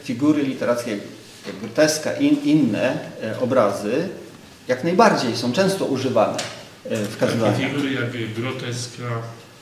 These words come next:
Speaker 2: i karykatura
Speaker 1: Bo ona daje możliwość po prostu zestawienia dwóch rzeczywistości,
Speaker 2: są
Speaker 1: fałszywej i prawdziwej.
Speaker 2: bardzo często używane,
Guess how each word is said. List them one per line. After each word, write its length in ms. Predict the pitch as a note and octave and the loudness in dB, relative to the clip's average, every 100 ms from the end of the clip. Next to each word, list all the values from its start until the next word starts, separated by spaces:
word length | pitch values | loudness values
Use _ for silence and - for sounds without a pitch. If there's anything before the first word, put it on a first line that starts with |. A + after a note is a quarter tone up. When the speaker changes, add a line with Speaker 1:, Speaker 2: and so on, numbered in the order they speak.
| - D#3+ | -18 -10
Speaker 2:
i 60 | |
karykatura 800 | D#3 C#3+ A#2+ A#2 A2+ A2 G#2+ G2+ G#2+ - - - - - - - - - - - - - - - - - - - | -8 -6 -6 -6 -8 -10 -10 -10 -10 -12 -16 -20 -20 -20 -20 -20 -20 -20 -20 -18 -18 -18 -18 -20 -20 -20 -20 -6
Speaker 1:
Bo 120 | B2+ - | -2 2
ona 200 | D#3+ F#3 | 4 8
daje 200 | G#3 G3+ | 8 8
możliwość 340 | G3 G3+ G#3+ | 4 2 2
po 80 | G#3 | 2
prostu 240 | G3+ F3+ | 0 -2
zestawienia 840 | D3+ F#3 - - B3 F3+ C3 D3+ G3+ - - - - - | 0 2 4 8 8 8 4 2 -2 -10 -16 -20 -20 -14
dwóch 200 | B2+ F3 G#3 | -4 0 2
rzeczywistości, 760 | A3 A3 A3 - F#3+ - G#2+ | 0 -2 0 2 2 0 0
Speaker 2:
są 60 | C3 | 2
Speaker 1:
fałszywej 440 | F3+ G#3 G#3+ G#3+ | 4 6 6 6
i 20 | |
prawdziwej. 380 | G#3 G#3+ F#3 A3+ | 4 2 2 2
Speaker 2:
bardzo 260 | B2 A2 G#2+ | 2 2 -2
często 580 | - A2+ G#2 - - G#2 | -4 -6 -6 -8 -10 -8
używane, 540 | G#2 G2+ G2 G2 G2 | -6 -6 -8 -10 -10